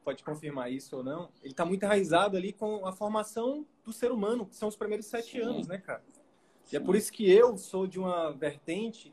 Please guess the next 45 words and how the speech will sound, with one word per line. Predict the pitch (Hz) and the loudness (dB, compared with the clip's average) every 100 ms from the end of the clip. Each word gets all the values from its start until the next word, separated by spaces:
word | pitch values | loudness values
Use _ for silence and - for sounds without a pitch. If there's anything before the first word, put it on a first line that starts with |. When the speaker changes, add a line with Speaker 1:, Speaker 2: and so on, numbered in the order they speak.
| _ | _
Speaker 1:
que | 180 | -12
defende | 170 185 - 208 220 | -4 -4 -4 -6 -4
o | |
homeschooling. | 208 220 220 - 190 269 - _ _ _ _ - | -2 -4 -6 -4 -2 -2 -8 _ _ _ _ -12
E | 120 131 | -4 -2
eu | 180 | 0
vou | 180 | 2
lutar | 214 214 - 190 214 | 2 0 2 2 2
com | 196 | -4
todas | 196 226 | -4 -2
as | 233 226 | -2 -2
minhas | 233 220 | -4 -6
forças | - - 143 214 120 - _ _ | -6 0 0 0 -6 -18 _ _
pra, | - 170 185 | -4 -4 -4
nos | 185 185 | -8 -8
primeiros | 175 180 214 | -6 -4 -4
sete | - 220 - 196 | -4 -6 -6 -6
anos | 202 202 | -4 -4
da | |
minha | 190 185 | -2 -4
filha. | - 175 196 226 _ - - | -6 -6 -6 -8 _ -12 0
E | 175 | 4
é | |
por | 208 | 6
isso | 240 | 6
que | 294 | 4
o | |
C | - 233 | 8 8
V | 202 | 8
M, | 202 190 180 151 - | 4 2 0 -4 -10
uma | 175 220 | -4 0
das | 196 | 0
coisas | - 175 175 | -2 -4 -4
que, | - 170 _ _ | -8 -20 _ _
que | 156 | -4
faz | - 160 156 | 2 2 2
com | 165 | -8
que | 180 | -8
o | |
C | - 160 | -2 -2
V | 151 | 0
M | 151 | 0
exista | 139 151 220 - | 0 -2 -4 -4
é | |
porque, | 190 180 - 208 | -4 -2 4 2